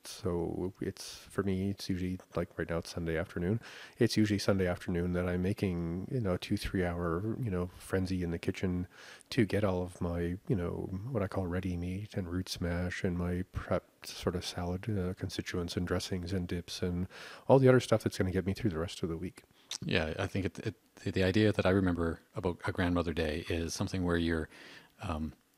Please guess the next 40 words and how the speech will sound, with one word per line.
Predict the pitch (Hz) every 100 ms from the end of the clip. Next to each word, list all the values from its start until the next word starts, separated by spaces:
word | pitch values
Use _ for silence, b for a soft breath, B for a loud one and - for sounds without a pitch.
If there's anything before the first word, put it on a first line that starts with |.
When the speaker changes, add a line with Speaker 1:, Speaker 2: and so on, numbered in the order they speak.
| _ _ _ - _ _ -
Speaker 2:
consciously | 113 110 113 - 110 107 107 -
and | 82 82 80
perhaps | - 80 82 -
lovingly, | 98 101 98 98 95 - B B B B -
uh, | 90 78
hopefully | - - 104 82
lovingly, | 85 85 85 90 -
uh, | 101 87 82
paying | - 107
attention | 98 98 -
to | 87
food, | - 123 90 87 - _ -
um, | 87 85 82 85 -
in | 92
a | 85 85 82 -
committed | 110 104 85
block | 92 -
of | -
time | 127 110 85 - B B B B
so | -
that | 92 -
you | 104
can, | - 87 80 80 - -
um, | 104 82 78
have | - 98
that | 98
available | 92 90 90
for | 92
the |
rest | 82 85
of | -
the |
week | 95 82 -
so | - 110
Speaker 1:
Yep. | 101
Speaker 2:
that | 92 - - -
when | 98 87
you're | 90 87
presented | 104 101 98 87
with, | 90 82